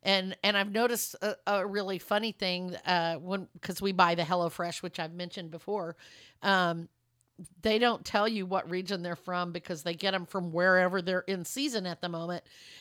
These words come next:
And so when they put their chilies on the menu, they just call 'em long green peppers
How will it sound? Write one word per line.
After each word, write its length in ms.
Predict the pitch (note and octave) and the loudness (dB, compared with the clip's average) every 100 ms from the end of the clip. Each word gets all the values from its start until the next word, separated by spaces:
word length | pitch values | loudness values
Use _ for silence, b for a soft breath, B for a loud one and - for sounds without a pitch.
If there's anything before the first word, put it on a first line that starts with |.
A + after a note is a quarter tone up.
| B | B
And 180 | G3+ G3 | -2 0
so 200 | - G3+ | 4 4
when 240 | F#3+ F#3 | 4 0
they 360 | F#3 G3 G#3+ G#3+ - | 2 4 4 2 -2
put 320 | G3+ G3+ - | -4 -4 -2
their 280 | G3+ G#3 G#3 | -2 0 -2
chilies 720 | - A#3 A#3+ F#3+ F3+ E3+ - F3+ | 0 0 2 0 -2 -6 -6 -4
on 180 | F#3+ F#3 | -2 -2
the 60 | |
menu, 640 | F3 G#3 A3+ F#3 F3 F3 E3+ b b b _ E3+ | -2 -2 -2 -4 -2 -4 -6 b b b _ -2
they 140 | G#3 | -2
just 200 | G3+ - | -2 -6
call 220 | - F#3+ F3+ | 0 2 2
'em 120 | E3+ | -2
long 260 | E3+ F3+ E3+ | 0 0 0
green 260 | F3+ E3+ | -4 -4
peppers 500 | - E3 C#3 - - | -4 -4 -8 -16 -18